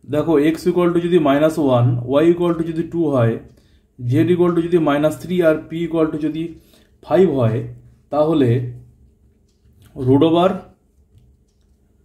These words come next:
two পি plus x y z by ওয়ান minus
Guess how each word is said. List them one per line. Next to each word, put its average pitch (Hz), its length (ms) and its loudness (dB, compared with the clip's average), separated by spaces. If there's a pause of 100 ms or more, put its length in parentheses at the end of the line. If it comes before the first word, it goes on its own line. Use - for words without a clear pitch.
(560)
two 190 100 -4 (160)
পি 143 140 0 (1400)
plus 139 360 2 (540)
x - 20 -20 (640)
y 135 40 2 (200)
z 131 40 -2 (2250)
by 123 340 2 (1800)
ওয়ান 185 420 4 (160)
minus 131 520 0